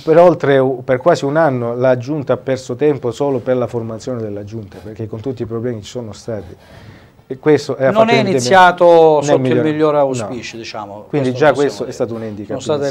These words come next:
Speaker 1: iniziale.
Speaker 2: vicissitudini che conosciamo tutto, tutti, ma chiaramente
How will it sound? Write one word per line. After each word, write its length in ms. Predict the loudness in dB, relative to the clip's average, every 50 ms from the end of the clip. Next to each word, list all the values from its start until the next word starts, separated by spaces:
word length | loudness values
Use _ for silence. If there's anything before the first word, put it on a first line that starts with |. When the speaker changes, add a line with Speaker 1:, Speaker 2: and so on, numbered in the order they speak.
| -4
Speaker 1:
iniziale. 80 | -6 -6
Speaker 2:
vicissitudini 720 | -6 -6 -6 -6 -4 -6 -4 -2 0 0 0 -2 -4 -6
che 120 | -8 -8 -6
conosciamo 520 | -6 -6 -6 -6 -6 -4 -4 -2 -2 -2
tutto, 320 | -2 -4 -6 -6 -8 -14 -20 -20 -20 -20 -20 -20 -20 _
tutti, 280 | -2 -2 -2 -2 -2 -4
ma 140 | -4 -2
chiaramente 680 | 0 2 2 2 2 2 0 -2 -4 -2 -4 -4 -4